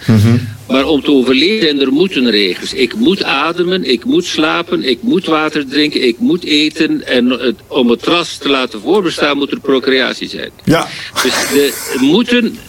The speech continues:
Speaker 2: moet heeft te maken met de levingsdimensie. En heel veel mensen zitten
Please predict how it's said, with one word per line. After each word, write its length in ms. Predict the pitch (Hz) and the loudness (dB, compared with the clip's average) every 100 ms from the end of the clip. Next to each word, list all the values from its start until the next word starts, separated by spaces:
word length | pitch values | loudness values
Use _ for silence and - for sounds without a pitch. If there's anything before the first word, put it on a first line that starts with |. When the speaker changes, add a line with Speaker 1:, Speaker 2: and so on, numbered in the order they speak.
| - | -2
Speaker 2:
moet 320 | 139 180 220 | 2 2 2
heeft 280 | 175 165 - | 0 0 -2
te 80 | 156 | 0
maken 540 | 151 175 190 - 165 | 0 0 -4 -4 -2
met 240 | 147 143 151 | 0 0 0
de 200 | 151 123 - | -2 -2 -6
levingsdimensie. 880 | 139 170 156 120 - 104 92 98 - - - - - - - - - - - - - - - - - - - - - - | 0 0 0 -4 -4 -4 -4 -6 -10 -12 -20 -20 -20 -20 -20 -20 -20 -20 -20 -20 -20 -20 -20 -20 -20 -20 -20 -20 -20 -20
En 300 | - 143 127 | -4 0 2
heel 280 | 123 160 214 | 2 2 0
veel 180 | 185 156 | 2 2
mensen 380 | 139 151 208 180 | 4 2 0 -2
zitten 520 | 175 170 170 156 156 | 0 0 2 0 -2